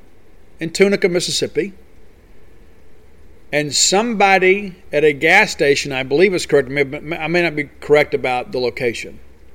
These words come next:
somebody ran up to Bernardrick McKinney and threw gasoline on him and tried to set him on fire.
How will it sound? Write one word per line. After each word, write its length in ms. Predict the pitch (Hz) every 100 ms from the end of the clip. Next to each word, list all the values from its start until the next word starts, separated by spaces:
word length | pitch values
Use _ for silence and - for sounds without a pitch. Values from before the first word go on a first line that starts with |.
| - - - - - - - - -
somebody 580 | - 208 214 202 180 160
ran 320 | 147 214 240
up 180 | 214 -
to 120 | 175
Bernardrick 520 | 175 175 180 175 175
McKinney 580 | 160 160 165 156 147 151
and 180 | 139 147
threw 180 | 156
gasoline 720 | 127 160 202 220 - 185 185 175
on 180 | 170
him 280 | 160 160 160
and 80 | 151
tried 260 | - 160 143
to 60 |
set 320 | 139 - 220 -
him 240 | 170 160
on 180 | 151 135
fire. 580 | - 170 143 135 110